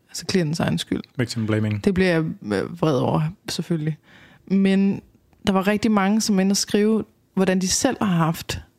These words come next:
Speaker 1: enormt gode forløb. Og det har bare været... Øh, jeg har haft meget, meget svært ved at forstå, øh, hvad der får en til at gøre det. Fordi i mit univers, så er det så sindssygt respektløst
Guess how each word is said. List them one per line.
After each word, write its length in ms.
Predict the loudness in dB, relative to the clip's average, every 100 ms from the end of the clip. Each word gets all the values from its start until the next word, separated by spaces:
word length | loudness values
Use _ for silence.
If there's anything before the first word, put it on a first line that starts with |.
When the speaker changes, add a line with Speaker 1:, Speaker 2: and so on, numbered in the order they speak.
| _ -2
Speaker 1:
enormt 680 | 2 4 4 2 0 -6
gode 300 | -2 0 2
forløb. 480 | 2 0 0 0 -2 -6 -8 _ _ _ _ _ _ _ _ _ _ -4
Og 140 | 0
det 80 | 2
har 80 | 2
bare 340 | 2 0 0
været... 380 | 2 2 2 0 -6 _ -2
Øh, 400 | 0 2 2 0 -4 -8 -12 -18 -20 -20 -20 -20 _ _ _ _ _ _ -4
jeg 80 | -2
har 120 | 2
haft 260 | 0 -2 -2
meget, 300 | 2 4 4
meget 200 | 2 0
svært 420 | 0 0 0 -2
ved 80 | -2
at 60 | -2
forstå, 680 | -2 -2 -2 0 0 0 -4 -16 -20 _ _ _ _ _ _ _ _ _ _ _ _ -4
øh, 600 | 0 2 2 0 0 0 -4 -8 -14 -14 _ -10 -10 -16 _ _ -12
hvad 240 | 0 2
der 80 | 2
får 160 | 0 0
en 120 | 2
til 120 | 0
at 120 | -2
gøre 260 | 0 0 2
det. 120 | 0
Fordi 240 | 0 0
i 40 | 2
mit 220 | 2 4
univers, 460 | 2 2 2 2 0
så 140 | 0
er 160 | 0 0
det 160 | 0
så 140 | 0 0
sindssygt 880 | 0 0 0 -2 -4 0 -2 0
respektløst 1080 | -2 0 -2 -2 -4 -4 -2 -2 -2 -6 -8